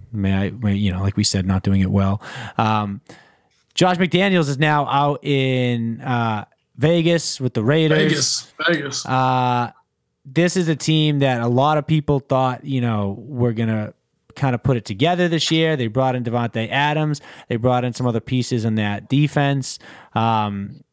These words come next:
Speaker 1: they kinda, you know, they, they, they kinda seemed like they were poised to take that next step, and they find themselves the only winless team currently in the N F L, sitting at oh and three,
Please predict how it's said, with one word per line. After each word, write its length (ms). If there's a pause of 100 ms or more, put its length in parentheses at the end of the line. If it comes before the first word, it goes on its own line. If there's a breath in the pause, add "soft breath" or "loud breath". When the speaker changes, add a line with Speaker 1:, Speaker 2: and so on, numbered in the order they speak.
(280)
Speaker 1:
they 160
kinda, 720
you 180
know, 320
they, 200
they, 140
they 160
kinda 300
seemed 240
like 120
they 100
were 100
poised 360
to 100
take 160
that 120
next 220
step, 260 (300 loud breath)
and 200
they 100
find 320
themselves 420
the 140
only 500
winless 520
team 340
currently 640 (320 loud breath)
in 160
the 140
N 100
F 180
L, 260
sitting 460
at 140
oh 180
and 160
three, 400